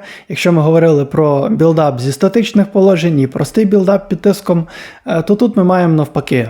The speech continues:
пресинг, коли команда суперника розігрує, і пресинг, коли команда вже в динамічній ситуації розігрує м'яч.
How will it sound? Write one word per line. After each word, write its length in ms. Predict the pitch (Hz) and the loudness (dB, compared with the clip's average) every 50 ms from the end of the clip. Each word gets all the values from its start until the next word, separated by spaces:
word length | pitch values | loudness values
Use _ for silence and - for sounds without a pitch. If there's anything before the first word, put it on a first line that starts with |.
| - - | -6 -6
пресинг, 600 | - 160 165 143 127 - - 139 131 127 - - _ | -2 0 0 0 -2 -4 -6 -6 -6 -8 -10 -12 _
коли 300 | - 165 151 147 139 131 | -2 0 2 2 0 -2
команда 460 | - - 156 147 143 139 131 123 143 | -2 -2 0 0 0 0 -2 -2 -4
суперника 540 | - - 151 - 143 135 127 127 127 - 165 | -8 -6 -4 -2 -2 -2 -2 -4 -6 -4 0
розігрує, 580 | 170 196 208 247 240 233 226 226 202 185 185 | 2 4 4 4 4 4 4 4 4 2 2
і 60 | 214 | 0
пресинг, 500 | 214 - - 175 175 - - 170 139 - | 0 0 0 0 0 0 -2 -4 -4 -4
коли 260 | - 156 151 160 160 151 | -4 -2 0 0 0 0
команда 420 | 156 - 156 151 151 156 143 147 | -2 -4 -2 0 0 2 2 2
вже 160 | 139 135 143 | 0 2 0
в 60 | 139 | 0
динамічній 680 | 131 135 143 143 143 151 151 139 - - - 135 127 127 - - - - - - - _ | 2 2 2 4 4 4 2 2 -2 -4 -4 -6 -6 -6 -10 -18 -20 -20 -20 -20 -20 _
ситуації 540 | - - - - - 165 160 143 - 156 | -20 -20 -8 -4 -2 -2 -2 -2 -2 -2
розігрує 420 | 139 143 135 139 147 131 131 143 135 | -2 0 0 0 0 0 2 2 2
м'яч. 340 | 139 131 113 - - - | 2 2 0 -4 -10 -16